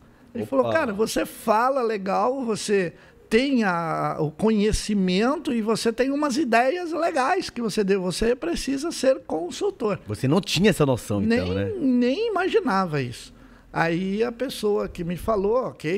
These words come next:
Speaker 1: eu fui embora, mas aí eu fui alimentando.
Speaker 2: Aquele negócio ficou na cabeça, né?
Speaker 1: Exato.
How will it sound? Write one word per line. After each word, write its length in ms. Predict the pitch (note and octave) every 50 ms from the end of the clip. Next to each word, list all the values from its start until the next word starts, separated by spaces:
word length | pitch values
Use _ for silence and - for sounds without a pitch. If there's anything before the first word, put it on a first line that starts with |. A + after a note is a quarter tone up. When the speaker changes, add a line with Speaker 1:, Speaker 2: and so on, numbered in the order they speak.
| B3 G3+
Speaker 1:
eu 140 | D#3+ D#3 C#3+
fui 320 | - - - - E3 E3+ E3+
embora, 520 | C#3+ C#3+ C#3 C#3 D#3 F#3+ C4+ E4 F#4 B3
mas 220 | F#3+ F3 D#3 D3 D#3
aí 220 | E3 D3+ D3 C#3+
eu 120 | D#3 F#3 A3
fui 320 | - - - F#3+ F#3 G#3
alimentando. 840 | G#3+ G#3 A3+ B3 B3+ C4 C#4 C#4+ C4+ A#3+ A#3 - A3 G#3 G3+ G#3+ A#3
Speaker 2:
Aquele 220 | - - C3 C3+
negócio 300 | C3+ C#3 C#3+ D3+ D3+ -
ficou 160 | - D#3 E3+
na 60 | F3 F3
cabeça, 400 | - G3+ D3+ D3 C#3+ C#3 B2+ B2+
né? 60 | C3+
Speaker 1:
Exato. 340 | C3+ C#3 F#3 C#3+ C#3 - -